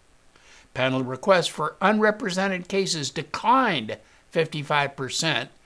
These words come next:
driven entirely by a decline in requests by injured workers.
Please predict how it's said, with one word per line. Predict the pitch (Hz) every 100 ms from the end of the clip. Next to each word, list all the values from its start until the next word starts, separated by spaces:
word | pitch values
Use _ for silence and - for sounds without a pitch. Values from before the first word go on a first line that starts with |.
| _ - _
driven | - 151 180 196
entirely | 190 190 254 214 170 156
by | 139 151
a | 147
decline | 151 - 190 180 160
in | 147 147
requests | 135 - 185 156 -
by | 143 135 131
injured | 143 139 135 123
workers. | 123 139 - 104 - -